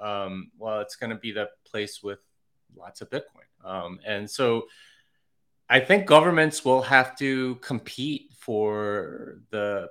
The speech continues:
people, um, especially with population declines all over the world and so on. Uh, that's going to mean that, uh, you know, whoever sets up the best jurisdiction, they're,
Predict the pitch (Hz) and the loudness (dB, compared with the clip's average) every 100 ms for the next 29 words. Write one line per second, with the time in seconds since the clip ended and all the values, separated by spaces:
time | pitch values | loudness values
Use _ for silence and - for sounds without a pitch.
0 | - 135 147 - - - - 110 104 98 | -12 -12 -10 -10 -12 -16 -8 -4 -4 -4
1 | 120 - 190 208 233 214 175 147 135 - | -8 0 0 2 2 2 2 2 0 -2
2 | 131 120 135 123 120 120 - 113 113 110 | 0 0 0 0 0 -2 -4 -4 -4 -6
3 | 110 107 104 95 - 107 107 110 110 107 | -8 -10 -14 -14 -6 -2 0 -2 -4 -6
4 | 76 104 107 95 98 95 87 98 95 98 | -6 -4 -4 -6 -6 -6 -4 -4 -4 -6
5 | 92 - 95 92 95 92 - - _ _ | -10 -8 -6 -4 -6 -8 -16 -20 _ _
6 | _ 147 147 127 151 151 - 170 196 190 | _ 2 2 4 2 2 4 4 6 4
7 | 139 147 143 123 120 117 107 - 110 107 | 4 4 4 6 8 6 2 -2 0 2
8 | 107 101 - - 113 101 - 113 127 135 | 0 -2 -8 -6 -4 -4 0 4 4 4
9 | 127 120 - 127 - 120 - 101 - 107 | 4 2 0 -2 -2 -4 -4 -10 -2 -2
10 | 110 - 110 104 98 - 104 - 107 87 | -2 -8 -4 -4 -4 -8 -10 -8 -8 -8
11 | 90 92 _ _ _ _ _ - 101 117 | -10 -16 _ _ _ _ _ -14 -10 -4
12 | 113 | -4